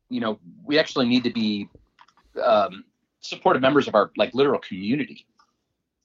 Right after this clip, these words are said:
You know, and it, and it was scare-, it was, it, it fucking makes me so mad to say, like, to look back on that decision and be like, "Man, we were right." But looking back on that decision and pivoting our lives at that moment,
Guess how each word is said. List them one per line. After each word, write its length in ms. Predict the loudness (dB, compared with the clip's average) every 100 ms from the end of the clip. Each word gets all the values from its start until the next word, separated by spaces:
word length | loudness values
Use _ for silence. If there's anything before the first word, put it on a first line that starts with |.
| _ -2
You 100 | 2
know, 140 | 4
and 100 | 4
it, 120 | 4 2
and 160 | 4 4
it 100 | 2
was 240 | 0 0
scare-, 480 | -8 -8 0 2 4
it 160 | 2 2
was, 240 | 0 -2 -2
it, 240 | -2 -2 _ 0
it 160 | 0
fucking 460 | 0 0 0 2 2
makes 220 | 2 2
me 60 | -2
so 300 | 2 2 4
mad 440 | 4 4 2 0
to 180 | -2 -2
say, 440 | -2 0 2 4 4
like, 240 | 2 2 -2
to 80 | -2
look 200 | 0 2
back 240 | 2 2 2
on 100 | 0
that 160 | 0 -2
decision 400 | -8 -6 -4 -6
and 100 | -2
be 80 |
like, 160 | -2 -2
"Man, 180 | -4 -6
we 100 | -6
were 160 | -4 0
right." 240 | 0 0 _ _ _ _ _ _ _ _ _ _ _ _ _ _ -2
But 240 | 0 0 -4 -10
looking 340 | -2 2 2
back 260 | 4 2 2
on 100 | 0
that 120 | 0
decision 640 | -4 -2 -2 -2 -8 -10 -14 -8
and 180 | -8 -4
pivoting 400 | 0 2 4 4
our 120 | 2
lives 340 | 4 2 2 -2
at 80 | -2
that 220 | -2 -2
moment, 320 | -6 -6 -10